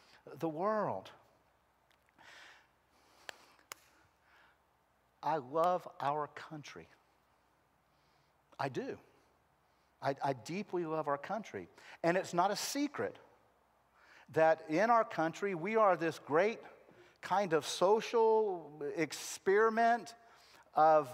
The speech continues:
living the pursuit of happiness. You know, we define that as an inalienable right, you know, to pursue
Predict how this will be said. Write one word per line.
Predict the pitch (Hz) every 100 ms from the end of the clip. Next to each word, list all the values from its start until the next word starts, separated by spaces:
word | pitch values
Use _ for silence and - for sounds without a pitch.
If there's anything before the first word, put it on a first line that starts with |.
| -
living | 127 139 220 233 226 226 220 170 - -
the | -
pursuit | - 151 - 240 262
of | 196
happiness. | 202 175 135 92 - - _ _ _ _ _ _ _ _ _ _ _ _ -
You | 160
know, | 175 233 220 - - - -
we | 135 180
define | 185 185 - 202 277 247
that | 185 175
as | - 165 165 156
an | 180 160
inalienable | 165 175 214 220 214 180 196
right, | 202 254 233 - - - _ _ _ _ _ _ _ _ -
you | 135
know, | 160 247 180 - - _ _ _ _ _ _ -
to | 156
pursue | - 170 - 262 226 127